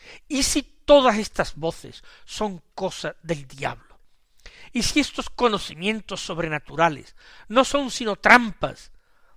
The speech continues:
del enemigo de la naturaleza humana, el demonio, que trata de imitar a Dios y trastorna a las personas? Entonces, el rey manda que se reúnan un comité de teólogos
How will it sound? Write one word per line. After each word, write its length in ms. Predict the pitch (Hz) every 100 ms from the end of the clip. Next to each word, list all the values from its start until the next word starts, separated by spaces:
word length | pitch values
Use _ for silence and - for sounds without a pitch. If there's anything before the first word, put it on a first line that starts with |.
| -
del 380 | 160 165 160 -
enemigo 640 | 160 160 147 208 247 151 120 - _ _ _ _ _
de 120 | 170
la 120 | 160
naturaleza 600 | 156 156 151 151 170 -
humana, 480 | 156 139 156 160 127 -
el 180 | 165
demonio, 520 | 139 135 165 233 139 117 _ _ - -
que 140 | 214
trata 420 | - 214 262 262
de 120 | 220 208
imitar 640 | 202 180 165 196 190 - -
a 100 | 143
Dios 440 | 143 202 - - - - _ _ _
y 120 | - 180
trastorna 760 | - 190 - - 220 220 208
a 40 |
las 160 | 175 156
personas? 760 | - 127 - - - _ _ _ - - - - - _ - -
Entonces, 760 | 175 139 208 226 - 302 - - _ _ -
el 180 | 170 151
rey 180 | 185 208
manda 380 | 180 202 220
que 120 | 233 196
se 180 | -
reúnan 640 | 185 151 160 214 233 277 302 - _ - -
un 220 | 233 233
comité 760 | - - 202 180 160 240 311 - - _
de 460 | 180 196 269 - _
teólogos 840 | - 208 247 254 180 190 320 -